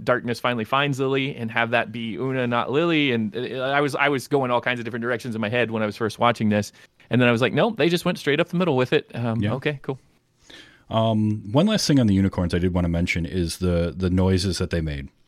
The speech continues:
Speaker 2: the sounds that they made of them playing, 'cause it was just humpback whales. And,
Speaker 1: That's what I was
Speaker 2: like,
Speaker 1: thinking too. It sounded
Speaker 2: obviously
Speaker 1: like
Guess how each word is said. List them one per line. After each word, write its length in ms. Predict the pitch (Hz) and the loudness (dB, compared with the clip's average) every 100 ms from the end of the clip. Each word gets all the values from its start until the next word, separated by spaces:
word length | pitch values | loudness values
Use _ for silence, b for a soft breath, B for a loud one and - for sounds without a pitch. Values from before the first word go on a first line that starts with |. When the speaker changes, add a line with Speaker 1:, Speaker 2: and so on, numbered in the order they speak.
| _ - | _ -8
Speaker 2:
the 80 | 87 | -6
sounds 340 | - 87 90 | -2 -2 -2
that 100 | 90 | -2
they 80 | 92 | 0
made 180 | 92 90 | 0 0
of 80 | 85 | 0
them 160 | 85 | -2
playing, 380 | - 90 87 107 | -2 -2 0 0
'cause 160 | - 110 | 0 0
it 80 | |
was 120 | 123 - | 0 -2
just 220 | 113 - | -4 -4
humpback 340 | - 127 104 98 | -2 2 2 0
whales. 380 | 95 - - - b b b b b b | -2 -4 -10 -16 b b b b b b
And, 500 | - 104 95 92 90 - | 0 4 4 4 2 4
Speaker 1:
That's 240 | 214 233 | 2 4
what 80 | 214 | 4
I 80 | - | 4
was 100 | 220 | 4
Speaker 2:
like, 120 | 220 | 6
Speaker 1:
thinking 200 | 208 214 | 6 4
too. 120 | - | 4
It 40 | 208 | 8
sounded 140 | 160 | 8
Speaker 2:
obviously 360 | 139 123 - - | 8 6 6 4
Speaker 1:
like 200 | 107 | 4